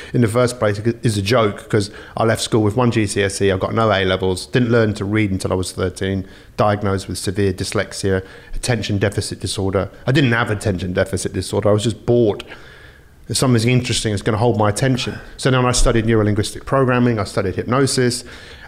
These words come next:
and I, I found I had some skills, and then I wanted to test the skills. I don't mind testing myself, I don't mind failing.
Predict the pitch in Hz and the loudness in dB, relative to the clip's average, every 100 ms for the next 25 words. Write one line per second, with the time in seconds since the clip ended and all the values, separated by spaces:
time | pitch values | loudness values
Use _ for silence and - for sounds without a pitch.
0 | - 143 139 - 143 - 180 143 127 127 | -2 0 -2 -2 -2 0 2 2 2 0
1 | - 202 214 127 127 131 135 131 131 123 | 0 2 2 4 4 4 4 4 2 0
2 | 165 147 - 123 - 101 92 131 170 156 | 0 -2 -2 -4 0 -2 0 0 2 2
3 | 139 135 139 127 - 110 107 113 - 104 | 2 2 0 -2 0 0 2 0 2 0
4 | 117 113 107 101 107 104 104 | 2 2 0 0 0 2 0